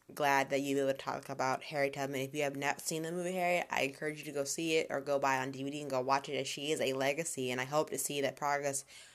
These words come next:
will be made, that she is placed on the twenty dollar bill. I think it's important to continue to show many young black women and men that she deserves to be respected, not along with the museums and homes that she has,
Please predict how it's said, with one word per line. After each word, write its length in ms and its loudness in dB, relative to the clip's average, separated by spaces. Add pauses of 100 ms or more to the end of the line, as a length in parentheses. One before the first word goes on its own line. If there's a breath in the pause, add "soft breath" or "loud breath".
(160 loud breath)
will 120 -2
be 100 0
made, 540 4 (240 loud breath)
that 200 2
she 380 0
is 180 -2 (140)
placed 400 0
on 140 -4
the 60 -4
twenty 260 -6
dollar 200 -2
bill. 280 -2
I 60 -8
think 160 -2
it's 100 -10
important 320 -6
to 320 -6
continue 400 -10
to 40 -4
show 140 -4
many 240 -2
young 320 -4
black 240 0
women 240 -6
and 140 -6
men 260 -4
that 180 -6
she 220 -4
deserves 360 0
to 60 -4
be 40 0
respected, 580 -4 (680 loud breath)
not 180 2
along 220 2
with 100 -4
the 60 -10
museums 500 -2
and 80 -4
homes 200 -6
that 80 -8
she 80 -8
has, 160 -14